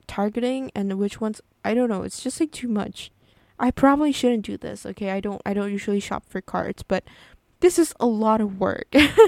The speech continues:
<laughs> On top of the thing with, like, apologizing for not taking the four cards that I offered, prices that we negotiated for over three hours. Anyways, I know, like,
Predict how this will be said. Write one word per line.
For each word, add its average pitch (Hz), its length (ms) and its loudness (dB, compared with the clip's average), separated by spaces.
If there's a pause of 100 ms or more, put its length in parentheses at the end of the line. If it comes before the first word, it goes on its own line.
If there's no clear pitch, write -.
<laughs> - 440 -8
On 247 180 2
top 220 340 0
of 214 120 -6
the 226 140 -4
thing 208 360 -2
with, 202 180 -2
like, 202 180 -4
apologizing 226 1160 -4
for 202 160 -6
not 190 320 -6
taking 208 340 -6
the 185 80 -6
four 208 320 -2
cards 208 440 -4
that 196 140 -6
I 180 180 -6 (120)
offered, 208 760 -2 (480)
prices 226 640 -4
that 202 160 -4
we 202 100 -8
negotiated 226 920 -4
for - 260 -8
over 240 420 0
three 247 400 -6 (100)
hours. 240 920 0 (160)
Anyways, 190 640 -10 (140)
I 226 100 -2
know, 247 180 -2
like, 233 280 -4